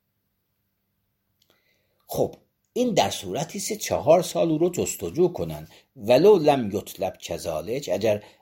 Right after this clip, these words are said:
اه، این در زمین از چهار طرف او رو جستجو نکنن، مفقود رو همینطوری صبر کنن که انشاءالله پیدا می‌شه، اون وقت فالعمل علی القول المشهور.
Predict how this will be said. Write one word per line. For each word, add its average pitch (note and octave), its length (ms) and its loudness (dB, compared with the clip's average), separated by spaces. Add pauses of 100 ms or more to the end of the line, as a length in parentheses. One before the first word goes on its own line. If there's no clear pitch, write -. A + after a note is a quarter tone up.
(160)
اه، F2+ 100 0
این F2+ 480 -4
در A2+ 200 4
زمین A#2 720 0 (140)
از - 260 -8
چهار D3 320 4
طرف A2+ 420 -2
او G2+ 140 -4
رو G#2 220 -4 (220)
جستجو F#2+ 600 -8
نکنن، A2+ 920 -4
مفقود F#2 560 -6
رو E3+ 380 0 (200)
همینطوری B2+ 920 -4 (400)
صبر C#3+ 460 2
کنن A2 600 -8 (260)
که A#2+ 160 -8
انشاءالله G#2+ 560 -2
پیدا G2 480 -4
می‌شه، F#2+ 360 -4
اون D3+ 400 0
وقت A#2+ 240 0
فالعمل G2+ 600 -2
علی A2 160 4
القول F2 380 -4
المشهور. - 720 -12